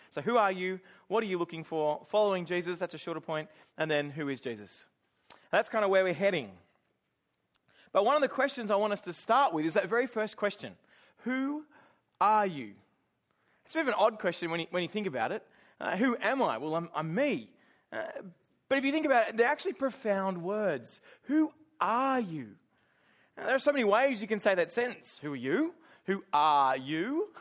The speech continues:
<laughs> Right? There, there are so many things there. The question for us to think through tonight is, how does our identity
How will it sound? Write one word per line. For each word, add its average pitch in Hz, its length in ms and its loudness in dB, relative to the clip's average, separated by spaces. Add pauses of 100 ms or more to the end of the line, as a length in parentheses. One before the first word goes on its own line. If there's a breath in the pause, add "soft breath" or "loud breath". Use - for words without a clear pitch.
<laughs> 220 80 -8 (160 loud breath)
Right? 247 180 2
There, 240 140 4
there 240 160 -2
are - 60 -6
so 320 260 2
many 262 160 -2
things 277 420 -4
there. 147 380 2 (240 loud breath)
The 226 80 -4
question 320 320 -6
for 226 220 2
us 233 320 -4 (180)
to - 80 -14
think 226 280 -6
through 196 180 -8
tonight 190 760 -2
is, 123 540 -10 (1080 soft breath)
how 285 220 0
does 302 160 -2
our 262 180 0
identity 196 640 -2